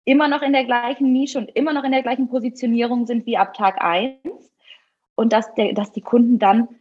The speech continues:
auf uns zugekommen sind, ohne dass wir aktiv dann auf die Kunden, also dass wir ein aktives, äh, Gespräch hatten, sondern die haben sich einfach an uns erinnert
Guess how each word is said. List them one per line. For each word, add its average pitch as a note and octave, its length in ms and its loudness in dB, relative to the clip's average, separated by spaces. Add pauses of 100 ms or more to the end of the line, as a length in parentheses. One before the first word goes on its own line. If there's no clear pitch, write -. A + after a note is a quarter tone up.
(140)
auf A3 160 0
uns G#3 340 0
zugekommen D3+ 600 -8
sind, F3+ 320 -6 (280)
ohne A#3+ 300 6
dass A3+ 220 0
wir G3 260 0
aktiv C#4 800 -2 (400)
dann A#3 500 2
auf B3 200 2
die C4 120 -2
Kunden, - 280 0
also F#3+ 160 0
dass G3 200 -2
wir G3+ 80 -2
ein - 100 -6
aktives, C4 680 -4
äh, A#3 220 0
Gespräch B3 600 0
hatten, B3 240 0
sondern G#3+ 280 -2
die G3+ 120 -6
haben A3 140 0
sich - 220 -8
einfach A#3+ 320 0
an G#3+ 120 -4
uns - 200 -6
erinnert B3 540 -4